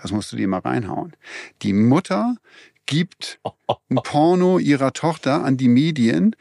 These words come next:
Speaker 1: ähm, um die dort zu positionieren. Das ist, was die alles gemacht haben. Die haben Hochzeiten erfunden. Also es ist eine so, so ge-, abgedrehte Familie. Und, ähm, wie gesagt, ich hab beruflich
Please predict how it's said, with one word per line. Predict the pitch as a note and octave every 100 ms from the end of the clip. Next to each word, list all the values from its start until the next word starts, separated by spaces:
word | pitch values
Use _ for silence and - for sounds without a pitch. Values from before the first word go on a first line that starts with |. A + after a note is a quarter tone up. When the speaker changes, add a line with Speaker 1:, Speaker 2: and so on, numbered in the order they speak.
| - - - _
Speaker 1:
ähm, | C3 B2 B2+ -
um | D3+ F3+
die | D#3 D3+ E3 C#3+ - _
dort | D#3+ C3 C#3 C3+
zu | B2+
positionieren. | - B2 B2 A2+ -
Das | G#2+ F#3+
ist, | C#3+ C3 - - _ _ - -
was | F#3 -
die | D#3+
alles | D3+ D#3+ -
gemacht | C#3 D3 D#3
haben. | A#2 G#2
Die | B2+
haben | B2+ C#3+
Hochzeiten | D3+ D3 - B2+ -
erfunden. | A#2+ D3 - - - -
Also | D3+ F#3
es | E3
ist | E3+
eine | E3 E3 D3+
so, | E3+ D#3 -
so | D3 F#3 -
ge-, | D3 C3+ B2 - -
abgedrehte | F#3 - D#3+ C3+ E3+ F#3
Familie. | D#3 D3+ C3+ E3 D#3 B2 D3+ C3+ _ _ _ _ _ - - -
Und, | C3+ B2 A#2+ A#2+ A2+ C#3
ähm, | C3 A#2+ A#2 A#2
wie | C3+
gesagt, | C3 B2+ C#3+ C#3+
ich | C#3+
hab | D3 B2+
beruflich | B2+ D#3+ - C#3+